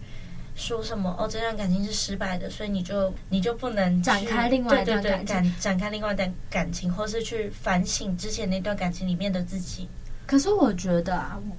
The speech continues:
Speaker 2: 我比较秉持着双方都是做自己的心态，就是你展现出你最真实的自己，我也展现出我最真实的自己，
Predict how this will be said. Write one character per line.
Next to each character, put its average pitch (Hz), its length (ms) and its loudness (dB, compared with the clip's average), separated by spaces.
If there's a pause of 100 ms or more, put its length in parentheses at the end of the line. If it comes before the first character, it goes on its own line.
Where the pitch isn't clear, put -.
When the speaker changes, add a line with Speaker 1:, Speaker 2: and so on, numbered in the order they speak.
Speaker 2:
我 220 180 0
比 220 140 -2
较 262 420 4 (460)
秉 202 220 0
持 220 280 0
着 208 360 2
双 302 280 -2
方 311 220 0
都 285 160 8
是 285 140 4
做 269 280 2
自 233 200 -2
己 185 200 -4
的 147 160 -2
心 180 300 -4
态， - 240 -6 (220)
就 285 100 4
是 330 160 2 (560)
你 208 340 4 (140)
展 202 180 0
现 254 280 4
出 247 320 -2
你 190 240 0
最 233 180 2
真 214 180 0
实 214 140 -2
的 165 80 -2
自 175 140 -6
己， - 160 -10
我 240 160 2
也 302 120 6
展 185 220 0
现 214 180 -2
出 214 160 -4
我 - 120 -4
最 202 180 -2
真 175 180 0
实 180 140 -2
的 180 60 -4
自 185 120 -6
己， - 160 -6